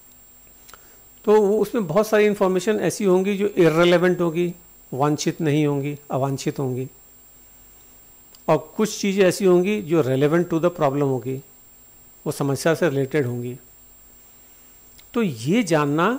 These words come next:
कि जो इन्फॉर्मेशन आपको दी गई है उसमें से कौन सी रेलेवेंट है related to problem और कौन सी इररिलेवेंट है, उस पर फोकस नहीं करना है। ये जो कैपेसिटी है, this is called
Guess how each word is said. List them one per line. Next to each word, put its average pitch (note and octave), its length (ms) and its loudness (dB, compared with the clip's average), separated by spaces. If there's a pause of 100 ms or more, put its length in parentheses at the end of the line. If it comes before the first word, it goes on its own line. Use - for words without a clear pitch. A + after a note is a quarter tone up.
(420)
कि F#3+ 60 -6
जो E3+ 140 2
इन्फॉर्मेशन E3+ 520 0
आपको F#3 280 -4
दी D#3 240 -2
गई E3 260 2
है F#3 200 0 (180)
उसमें G3+ 240 -8
से A3 160 -8 (180)
कौन F3 260 0
सी A3 220 -2
रेलेवेंट D#3 580 2
है D#3 220 0 (560)
related D3 640 2
to A#3+ 120 -6 (200)
problem B2 340 0 (1200)
और D#3 80 -2
कौन F3 320 0
सी A3+ 180 -4
इररिलेवेंट E3 640 0
है, F#3+ 60 2
उस F3 100 -4
पर G#3+ 80 -4
फोकस F3+ 420 -6
नहीं B2+ 260 -4
करना A#2 340 -10
है। A2 100 -16 (1200)
ये F#3+ 260 0
जो A3+ 180 -4
कैपेसिटी D#3 640 -4
है, E3+ 240 -2
this C#3 180 -6
is G#3+ 160 -6
called D#3 340 -2